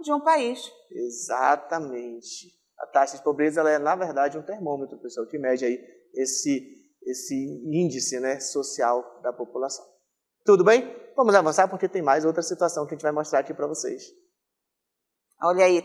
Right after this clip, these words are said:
Speaker 1: taxa de escolarização, professor.
Speaker 2: Então, taxa de escolarização, ó, ela é um percentual da população em idade escolar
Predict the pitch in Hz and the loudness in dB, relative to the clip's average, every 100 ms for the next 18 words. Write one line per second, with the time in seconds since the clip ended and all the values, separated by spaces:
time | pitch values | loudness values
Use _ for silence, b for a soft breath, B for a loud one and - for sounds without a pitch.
0 | - 190 214 226 202 196 - 202 196 208 | 4 6 6 2 -2 -2 2 4 6 4
1 | 202 196 196 196 - - 170 165 151 160 | 2 0 0 -2 -4 0 2 2 -2 -6
2 | 151 165 - - 185 175 - _ 156 131 | -8 -8 -6 2 2 0 -12 _ -18 -18
3 | _ - 113 113 - _ 135 143 196 - | _ -6 -6 -8 -20 _ 4 6 2 6
4 | 220 220 233 220 202 196 160 - 143 156 | 6 8 4 6 4 6 4 0 4 4
5 | 165 202 240 240 220 202 220 233 226 208 | 6 6 6 6 6 6 6 6 4 4
6 | 208 160 - 180 196 190 185 175 180 202 | 6 6 4 2 6 4 6 6 6 2
7 | 202 233 220 156 160 151 | 2 4 8 8 8 6